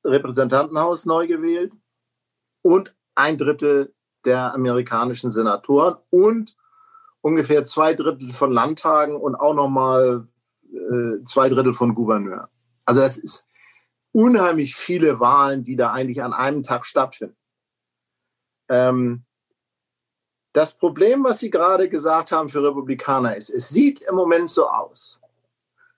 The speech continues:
Die Mehrheit im Haus behalten die Demokraten, werden's unter Umständen sogar noch erweitert, was eine Überraschung wäre, denn sie haben die Mehrheit ja erst vor zwei Jahren wieder gewonnen.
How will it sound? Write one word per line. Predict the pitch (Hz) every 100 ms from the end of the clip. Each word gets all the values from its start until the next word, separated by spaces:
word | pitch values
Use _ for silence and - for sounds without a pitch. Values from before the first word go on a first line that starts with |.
| _ -
Die | 147
Mehrheit | 185 254 220 226 240 _ _ _ -
im | 165 147 170
Haus | 196 220 -
behalten | 135 151 156
die | 139
Demokraten, | 160 160 - 165 196 262 - _
werden's | 123 147 156 151 - -
unter | 185 226
Umständen | 180 156 170 156
sogar | 143 143 139
noch | 139 127
erweitert, | 123 - 117 208 302 _ _ _ _ _ _ _ _ _
was | 123 123 143
eine |
Überraschung | 147 127 117 131 135 107
wäre, | 98 98 92 - _ _ _ _ -
denn | 113 110
sie | 110
haben | 120
die | 117
Mehrheit | 113 117 113
ja | 113
erst | 107 117 -
vor | 110
zwei | - 110 110
Jahren | 110 104 104 - _ _ _ _
wieder | - 339 -
gewonnen. | - - 87 101